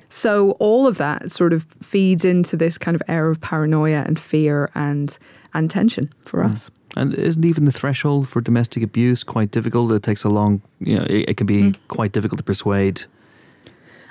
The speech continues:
Speaker 1: And especially, like,
Speaker 2: People
Speaker 1: he's
Speaker 2: that
Speaker 1: a,
Speaker 2: there's some
Speaker 1: at least
Speaker 2: problem.
Speaker 1: billionaire, uh, sorry,
Speaker 2: Yeah.
Speaker 1: at least millionaire, probably billionaire.
Speaker 2: Mm-hmm.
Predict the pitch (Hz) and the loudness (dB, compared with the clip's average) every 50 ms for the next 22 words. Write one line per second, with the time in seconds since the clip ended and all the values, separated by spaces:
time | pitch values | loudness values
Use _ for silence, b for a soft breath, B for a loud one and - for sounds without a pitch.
0 | b - 240 247 - - 269 262 - 254 208 - - - 208 202 - - 196 220 | b 0 0 0 2 0 0 2 2 0 0 0 0 0 0 2 2 2 2 2
1 | 214 202 - 208 185 - - - 127 - - 202 202 208 208 - - 208 196 190 | 2 2 2 2 0 0 0 0 -2 -2 -2 0 0 0 0 0 0 0 0 2
2 | 190 185 180 170 170 165 - _ - 180 180 185 - 190 175 175 190 190 240 262 | 2 2 2 2 0 -2 -4 _ -4 -2 0 0 0 0 0 0 2 2 2 2
3 | 226 - - 214 202 202 202 190 175 170 160 - _ - 208 196 196 175 180 160 | 2 2 2 2 4 4 4 2 2 0 -2 -2 _ 0 2 2 2 2 2 2
4 | 147 147 143 151 151 147 151 160 165 - - - 107 110 113 | 2 2 2 2 2 2 2 0 0 0 0 2 2 4 2